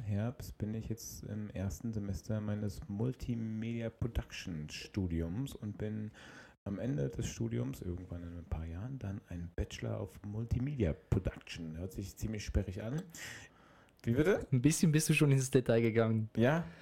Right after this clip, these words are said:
Speaker 1: Ah, okay.
Speaker 2: Ja.
Speaker 1: Ja, aber ich will nicht weiter ins
Speaker 2: Aber
Speaker 1: Detail gehen. Ich, ich ändere
Speaker 2: genau,
Speaker 1: mich.
Speaker 2: ich
Speaker 1: Ich, ich hab nämlich gesehen, dass meine Leidenschaft
Speaker 2: Was?
Speaker 1: vor, vor ausge-,
Speaker 2: Ach, sehr gut.
Speaker 1: ausgebrannt ist.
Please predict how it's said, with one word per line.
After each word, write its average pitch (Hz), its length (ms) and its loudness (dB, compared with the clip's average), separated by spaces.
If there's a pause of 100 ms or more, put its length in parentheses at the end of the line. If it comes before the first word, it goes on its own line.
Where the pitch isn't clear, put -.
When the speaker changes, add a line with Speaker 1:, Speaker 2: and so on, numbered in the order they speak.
(140)
Speaker 1:
Ah, 101 140 8
okay. 110 100 6
Speaker 2:
Ja. 101 180 8
Speaker 1:
Ja, 110 140 6
aber 143 120 6
ich 147 100 2
will 180 80 4
nicht 175 100 4
weiter 165 240 4
ins 156 160 2
Speaker 2:
Aber 135 140 8
Speaker 1:
Detail 131 100 4
gehen. 123 80 0
Ich, 131 100 -2
ich 135 180 2
ändere 143 200 8
Speaker 2:
genau, 135 160 6
Speaker 1:
mich. 123 160 4
Speaker 2:
ich 139 60 4
Speaker 1:
Ich, 139 80 4
ich 151 60 6
hab 156 220 0
nämlich 143 280 4
gesehen, 127 180 4
dass 135 160 4
meine 123 200 4
Leidenschaft 120 540 4
Speaker 2:
Was? - 60 -4 (380)
Speaker 1:
vor, 110 200 2 (140)
vor 113 300 0
ausge-, 113 340 2 (160)
Speaker 2:
Ach, - 20 0
sehr 98 120 -8
gut. - 120 -16
Speaker 1:
ausgebrannt 101 680 0
ist. 80 320 -6